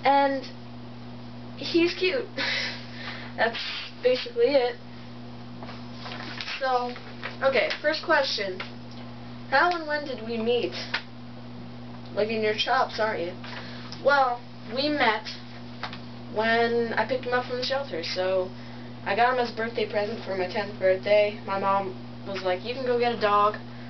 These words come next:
from the shelter. I'm gonna take you with, I'm gonna take you, and you can pick him out." So then we picked him out, came back.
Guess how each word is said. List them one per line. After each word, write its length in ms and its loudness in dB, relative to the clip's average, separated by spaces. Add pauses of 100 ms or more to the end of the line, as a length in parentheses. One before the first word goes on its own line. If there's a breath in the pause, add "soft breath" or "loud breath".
from 100 -4
the 60 0
shelter. 500 -4
I'm 120 -8
gonna 180 -4
take 220 0
you 100 -4
with, 200 4 (880 loud breath)
I'm 120 2
gonna 200 4
take 340 0
you, 200 0 (560)
and 320 2
you 60 -4
can 120 -4
pick 160 6
him 100 0
out." 260 4
So 160 -4
then 200 0
we 100 -2
picked 260 -2
him 120 0
out, 320 4 (540)
came 240 2
back. 380 6